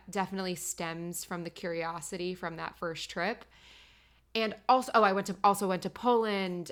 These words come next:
And, um, I think that the other side is that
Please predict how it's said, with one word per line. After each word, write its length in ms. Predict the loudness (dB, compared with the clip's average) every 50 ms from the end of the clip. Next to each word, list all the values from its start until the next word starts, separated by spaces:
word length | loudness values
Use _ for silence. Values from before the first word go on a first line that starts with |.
| -10
And, 500 | -8 -6 -6 -6 -6 -6 -8 -10 -12 -14 -12 -8 -6
um, 460 | -4 -2 -2 -4 -6 -8 -12 -14 -16 -18 -20 _ _ _ _ _ _ _ _ _ _ _ _ _ _ _ _ -20 -20 -20 _ _ _ _ _ _ _ _ _ _ _ _ _ _ _ _ _ _ _ _ _ _ _ _ _ _ 0
I 100 | 0 0
think 200 | 0 0 -2 -2
that 100 | -4 -6
the 140 | -4 -4 -2
other 200 | -2 -2 -2 -2
side 320 | -2 0 2 2 2 2
is 160 | 0 -4 -4 -2
that 400 | 0 0 0 0 0 -4 -10